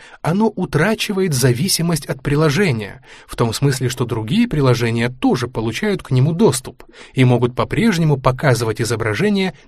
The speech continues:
даже после того, как вы его удалили у себя. Это оказывает определенное влияние на реальный мир. Допустим, вы добавили дурацкую подпись к фотографии человека,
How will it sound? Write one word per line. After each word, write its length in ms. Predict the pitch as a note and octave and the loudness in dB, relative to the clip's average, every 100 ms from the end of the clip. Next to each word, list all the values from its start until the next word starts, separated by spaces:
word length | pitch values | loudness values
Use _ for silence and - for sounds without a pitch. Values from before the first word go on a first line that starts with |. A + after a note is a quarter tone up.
| - | -4
даже 320 | D#3 G#3+ G#3 | 0 0 -2
после 440 | - D#3+ B2 A#2+ | -2 0 0 -2
того, 300 | G#2+ A2 F#3 | -2 0 0
как 260 | G#3+ A#2+ - | -2 -4 -4
вы 300 | A2+ A#3+ A#3+ | 0 0 0
его 360 | D#3 A#2+ C3 A#3 | -2 -2 0 0
удалили 560 | - C3+ G#2 B2+ E3 - | -2 -2 -2 -2 -4 -4
у 60 | C3+ | -4
себя. 440 | - A2 - - _ _ _ _ _ _ | -4 -6 -8 -12 _ _ _ _ _ _
Это 380 | D#3 A3+ A#3 A#3 | 0 2 2 2
оказывает 640 | A#3 A3+ B2 B2 A#2 A2+ | 4 4 4 4 2 0
определенное 680 | B2 B2 C3+ D#3 C3 A#2+ A2 | 0 0 2 2 2 2 0
влияние 580 | A#2 A#2 G3+ A3 G#3 | 0 2 2 2 2
на 140 | D#3+ C3+ | 4 4
реальный 460 | A#2 A2+ B2 A#2+ | 4 2 2 2
мир. 380 | B2 C3+ G#2+ - _ _ _ | 2 2 0 -6 _ _ _
Допустим, 580 | B2 B2 B2+ B3+ - E3+ | 0 0 4 2 4 2
вы 140 | C3 F#3+ | 2 2
добавили 460 | C3+ G3+ F#3 E3+ | 2 2 0 0
дурацкую 680 | C3 D#3 F3+ B2+ - - A#2+ | 0 2 2 2 -2 -2 -2
подпись 480 | - B3 - G#3+ - | 0 -2 0 -2 -2
к 80 | - | -4
фотографии 520 | C3 - D#3+ C3+ A#2+ | -2 0 0 -2 -2
человека, 680 | - A2+ A#2 A#3 - G#2 | -2 -2 2 0 -2 -10